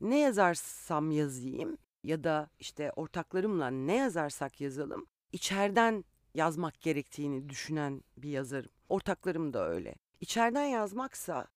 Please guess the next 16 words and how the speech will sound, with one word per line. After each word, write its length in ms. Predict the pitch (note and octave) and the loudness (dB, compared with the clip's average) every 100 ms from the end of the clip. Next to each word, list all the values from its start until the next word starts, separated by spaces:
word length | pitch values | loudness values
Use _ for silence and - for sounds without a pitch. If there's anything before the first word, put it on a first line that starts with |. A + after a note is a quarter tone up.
| _ | _
hakikaten 760 | - F#3 - - C4 - B3 E4 - _ | -8 -8 -6 -2 0 2 0 -2 -12 _
o 300 | E3 F3+ F3 | 6 8 8
işte, 340 | - - F#3 F3 - _ _ - | 4 -2 0 0 -4 _ _ -8
e, 120 | A2+ B2+ | -6 -2
hem 240 | F#3+ G#3 | 0 2
bir 60 | G#3+ | 4
yanıyla 500 | G#3 G#3 G3 F#3+ D#3 | 4 4 4 2 2
bir 220 | F3+ - _ _ - | -2 -4 _ _ -4
esrime 520 | D3 - F#3+ A3 C4+ | -2 -2 0 2 0
isteyen 500 | A#3 - A#3+ B3+ B3+ | -2 0 2 2 2
hem 260 | A3 G3+ | 0 0
bir 120 | F#3+ G3 | 2 2
yanıyla 560 | F#3+ G3 A3 F#3 E3+ | 4 4 2 0 2
da 180 | B3+ G3 | 0 2
böyle 160 | F#3+ D#3 | 0 0
analitik 640 | D#3 E3 - - - - | -2 -2 -2 -6 -8 -12